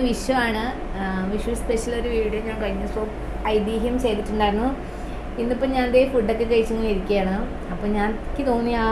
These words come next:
കഴിഞ്ഞ ദിവസത്തെ റിവ്യൂ അങ്ങ് ചെയ്തിട്ടേക്കാൻ തോന്നി, അതുകൊണ്ട് വന്നതാണ് കേട്ടോ. ആ, കഴിഞ്ഞ ദിവസത്തെ റിവ്യൂ അല്ല, ഒന്ന് രണ്ട് കാര്യങ്ങൾ പറയാനുണ്ട്.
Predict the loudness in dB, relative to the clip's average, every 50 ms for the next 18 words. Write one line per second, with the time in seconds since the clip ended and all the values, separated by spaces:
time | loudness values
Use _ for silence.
0 | 2 2 2 2 2 2 2 2 2 0 0 0 2 4 4 4 4 4 2 2
1 | 2 2 2 2 4 4 4 2 4 2 0 0 2 0 0 2 2 0 0 0
2 | -2 -2 -2 -2 0 2 4 4 2 2 0 -2 -2 -2 -2 -2 -2 -2 -2 -4
3 | -6 -8 -8 -8 -6 -6 -6 -6 -6 -6 -2 0 0 0 2 2 0 0 0 0
4 | 0 0 0 0 0 0 0 0 2 4 4 6 6 6 6 6 4 4 2 4
5 | 4 4 2 6 6 8 8 8 6 4 2 4 4 4 4 4 2 2 2 2
6 | 0 0 0